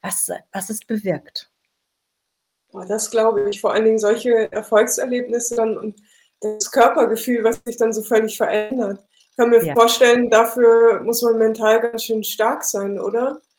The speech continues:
Speaker 2: Aber in dem Bereich machst du dann auch was während des Fastens, so Mentaltraining?
Speaker 1: Genau.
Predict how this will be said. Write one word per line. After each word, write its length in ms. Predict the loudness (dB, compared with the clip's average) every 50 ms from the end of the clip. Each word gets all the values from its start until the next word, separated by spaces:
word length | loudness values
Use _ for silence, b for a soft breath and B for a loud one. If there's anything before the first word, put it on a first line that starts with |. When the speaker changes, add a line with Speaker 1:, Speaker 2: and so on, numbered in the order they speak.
| _ _ _
Speaker 2:
Aber 140 | -2 0 0
in 100 | 0 2
dem 200 | 0 0 0 2
Bereich 500 | 0 2 2 2 2 0 -2 -12 -16 -18 -10 -4
machst 320 | -4 -4 -4 -6 -12 _
du 60 | -2
dann 340 | 0 0 2 0 -2 -2 -2
auch 240 | -2 -4 -4 -4 -4
was 200 | -6 -6 -2 -2
während 280 | -2 -2 -2 -4 -6
des 140 | -6 -8 -8
Fastens, 760 | -4 -4 -4 -2 -2 -6 -6 -6 -8 -8 -8 -8 -10 -10 -8 -10
so 100 | -8 -4
Mentaltraining? 1040 | -2 -4 -4 -4 -6 -4 -2 -2 -2 -4 -6 -6 -6 -4 -4 -4 -6 -6 -10 -12 _ _ _ _ _ _ _ _ _ _
Speaker 1:
Genau. 400 | -6 -4 -4 -4 -6 -8 -10 -10